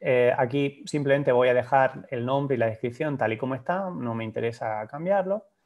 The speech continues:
con lo cual me voy a la tarea y le doy aquí a Add Assignment. Elijo qué contenido,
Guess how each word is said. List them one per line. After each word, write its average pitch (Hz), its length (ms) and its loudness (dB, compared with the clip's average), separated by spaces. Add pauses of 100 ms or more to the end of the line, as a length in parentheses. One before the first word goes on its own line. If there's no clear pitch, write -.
(180)
con 131 120 -2
lo 123 80 2
cual 139 220 4
me 127 100 -2
voy 117 260 2
a 104 40 -4
la 110 140 -2
tarea 185 440 4 (140)
y - 80 -12
le 143 80 -2
doy 135 160 4
aquí 127 260 2
a 117 240 4
Add 135 220 6 (160)
Assignment. 113 600 0 (1160)
Elijo 135 420 2
qué 123 140 0
contenido, 131 840 0